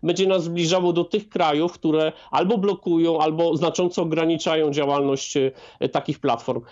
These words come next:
Ja sądzę, że tu trzeba się skupić na treści. Ktoś wzywa do nienawiści i podżega, powinien być karany w jakiejkolwiek formie to robi. Natomiast, y,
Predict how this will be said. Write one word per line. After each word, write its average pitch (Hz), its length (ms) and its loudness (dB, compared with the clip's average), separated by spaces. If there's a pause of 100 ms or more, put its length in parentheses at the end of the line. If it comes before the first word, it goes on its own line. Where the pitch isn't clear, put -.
(120)
Ja 170 120 2
sądzę, 214 240 0
że 196 80 -2
tu 190 100 -4
trzeba 180 240 -2
się 190 120 -2
skupić 185 340 -6
na 175 120 2
treści. 170 600 -4
Ktoś 240 160 0
wzywa 208 300 2
do 185 160 2
nienawiści 170 720 0
i 160 60 -2
podżega, 160 800 0 (280)
powinien 294 360 0
być 302 180 -2
karany 262 460 0
w 202 40 -2
jakiejkolwiek 202 540 0
formie 185 340 0
to 185 140 0
robi. 131 320 0 (200)
Natomiast, 185 600 0
y, 151 200 2